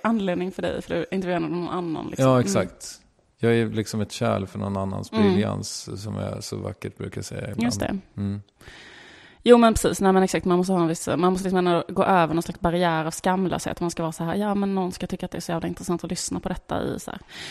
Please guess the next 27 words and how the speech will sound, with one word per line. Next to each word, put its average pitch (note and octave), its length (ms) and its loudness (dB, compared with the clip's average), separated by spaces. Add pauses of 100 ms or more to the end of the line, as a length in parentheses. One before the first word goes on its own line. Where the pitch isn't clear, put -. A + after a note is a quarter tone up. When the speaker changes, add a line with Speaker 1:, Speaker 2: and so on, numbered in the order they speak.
(120)
Speaker 1:
Men B3 100 0
så C#4 80 6
kan C#4+ 80 6
jag C#4 40 4
också - 120 -2
tycka - 120 4
att A#3+ 40 4
det A3+ 60 4
är - 20 4
extremt, - 540 -2 (180)
liksom, G3 260 -4
tröttsamt - 880 -4
med F#3 200 2
det E3+ 40 0
här, D#3+ 420 -2
eh, E3 40 -4 (440)
diskussionen A3 920 2 (120)
kring F3 320 2
exakt - 380 -4
den E3 100 0
här E3 80 0
typen E3+ 240 -4
av E3 80 -2
grejer. G#3 500 -2
Så - 140 -10
att - 280 -10
jag, E3+ 480 -2